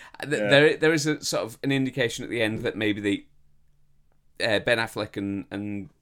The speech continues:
Speaker 1: the girl can make up.
Speaker 2: Okay, as friends.
Speaker 1: As friends, but, uh,
Speaker 2: Not as lovers.
Speaker 1: he's, he's definitely lost touch with his comic book writing friend at the end.
Speaker 2: Oh, okay.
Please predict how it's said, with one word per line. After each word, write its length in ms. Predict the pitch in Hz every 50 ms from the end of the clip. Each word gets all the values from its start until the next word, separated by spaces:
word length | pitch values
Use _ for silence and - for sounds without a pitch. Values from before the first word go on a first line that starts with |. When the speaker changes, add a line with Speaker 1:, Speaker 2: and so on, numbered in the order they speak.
| _ _
Speaker 1:
the 60 | - 107
girl 260 | 104 117 110 104 104
can 360 | - - - 123 104 101 101
make 300 | 98 92 92 92 - -
up. 260 | 80 69 - - _ - _ _ _ _ _ _ _ _ _ _ _ _ -
Speaker 2:
Okay, 380 | 127 123 - 123 92 - - - _ _ -
as 140 | 131 -
friends. 400 | - - 135 113 101 78 - -
Speaker 1:
As 160 | 110 107 - -
friends, 460 | - 120 101 98 95 95 101 - -
but, 440 | _ - 107 101 95 - - - - -
uh, 220 | 101 95 95 95
Speaker 2:
Not 140 | - 131 -
as 120 | 110 -
lovers. 280 | 110 95 90 87 82 101
Speaker 1:
he's, 340 | 123 110 110 104 - - -
he's 220 | - 120 117 98 -
definitely 520 | - 135 135 - 139 - 80 113 113 107
lost 440 | 104 104 107 107 110 - - - -
touch 320 | 117 95 - - - -
with 160 | 92 95 92
his 400 | 104 101 92 92 92 90 - -
comic 400 | - - - 107 98 87 - -
book 140 | - 87 - -
writing 420 | 98 87 90 87 - - 90 87
friend 460 | - - - 147 - - 151 139 - _ _ _ _ _ _ _
at 140 | - - -
the 100 | - 90
end. 220 | 90 58 60 151 147
Speaker 2:
Oh, 220 | 147 156 160 143
okay. 320 | 160 190 - 147 131 151